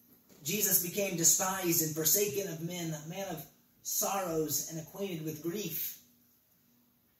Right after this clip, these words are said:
And then Hebrews chapter two, we looked at this a few weeks ago in our Bible study. It says that Jesus was not ashamed to call us, human beings, brothers and sisters. Brethren is the word there.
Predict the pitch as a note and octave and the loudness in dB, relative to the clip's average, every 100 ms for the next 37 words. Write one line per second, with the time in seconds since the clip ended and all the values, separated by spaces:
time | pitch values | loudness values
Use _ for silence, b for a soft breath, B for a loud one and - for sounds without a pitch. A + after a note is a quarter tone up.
0 | _ _ - _ - D#3+ F3 G3+ G#3 F#3+ | _ _ -20 _ -6 -2 0 0 -2 0
1 | - G#3 F#3 D#3 D3+ - G3 E3+ E3 E3+ | 0 0 0 -2 -4 0 2 4 4 2
2 | E3 D#3+ E3+ D3+ C#3 - E3+ F3+ G3 E3 | -4 -6 0 0 -2 -4 -4 -2 0 0
3 | D3 D3 D3 C#3+ E3 F3 - C#3+ B2+ B2+ | 0 -2 -2 -6 -6 -6 -6 -6 -8 -12
4 | - _ _ _ _ _ _ - - D3+ | -16 _ _ _ _ _ _ -20 -14 -4
5 | D3+ F#3 D#3+ E3 C#3+ G#3 F#3 D#3+ D#3+ E3+ | -2 0 -2 -2 -2 -2 0 0 0 -2
6 | G3 - - F#3+ F3 C#3 B2 - _ _ | -2 -2 -2 -4 -6 -8 -10 -18 _ _
7 | _ _ - D#3 G3 E3+ - - A3 E3+ | _ _ -6 -4 -2 -2 -4 -4 0 4
8 | - - - - - - _ _ _ _ | 6 6 2 -4 -12 -20 _ _ _ _
9 | - G3 F3 E3 E3+ C#3+ C3+ - - - | -14 -6 -4 -2 -2 -4 -4 -4 -8 -16
10 | _ - B2+ F3+ G#3 G3 - D#3+ D3+ E3 | _ -12 -4 0 0 0 0 0 2 2
11 | D#3 - - - - - - - - A#2+ | 2 -2 -6 -4 -2 -2 -6 -16 -12 -4
12 | C3+ B2+ B2+ C#3+ C#3 C3 C3+ C#3 C3 B2+ | -2 -4 -8 -14 -10 -8 -8 -8 -10 -12
13 | B2+ B2+ | -12 -14